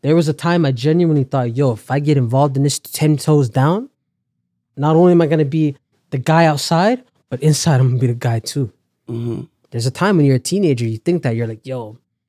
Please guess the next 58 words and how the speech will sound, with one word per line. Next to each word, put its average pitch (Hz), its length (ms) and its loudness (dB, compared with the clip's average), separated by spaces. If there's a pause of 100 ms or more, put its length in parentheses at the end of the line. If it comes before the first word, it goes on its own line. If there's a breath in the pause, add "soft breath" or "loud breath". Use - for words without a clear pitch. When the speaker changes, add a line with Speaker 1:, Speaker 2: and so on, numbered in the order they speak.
(120)
Speaker 1:
you 131 60 -10
know, 123 80 -6
you 123 160 -4
think 165 160 -4
about 180 200 0
it - 20 -2
like 185 140 0
Scarface. 220 500 -2
You 117 40 -2
get 120 120 0
the 117 80 -6
money, 147 240 4
you 156 60 4
get 151 80 2
the - 60 -20 (120)
power, 175 120 -2
you 185 80 -2
get 196 100 -8
the 196 80 -10
respect, - 440 -8 (300)
right? 233 320 -2 (1080)
Obviously, 170 580 2
for 151 180 -2
me, 170 360 2 (200)
there 127 80 -6
was 127 100 -2
a - 20 -20
time 160 240 2
where 156 80 6
I 139 40 4
was 131 100 4
getting 127 180 4
some 120 180 -2
money. 113 340 -4 (160)
Speaker 2:
Mm-hmm. 117 360 -4
Speaker 1:
There 113 60 -10
was 110 80 -8
a 113 40 -14
time 170 280 -2
where 139 140 0
it 127 80 -4
led 127 160 -4
to 135 60 -8
a - 20 -4
little 127 220 -2
bit 120 140 -2
more 123 180 0
respect, - 520 -12 (120)
Speaker 2:
Mm-hmm. 117 280 -8 (360)
Speaker 1:
you 131 100 -10
know, 139 140 -4
but 123 280 -4 (1120)
it 135 80 -6
didn't 147 220 2
really 143 200 4
get 147 220 2
me 156 120 4
anywhere. 117 400 -2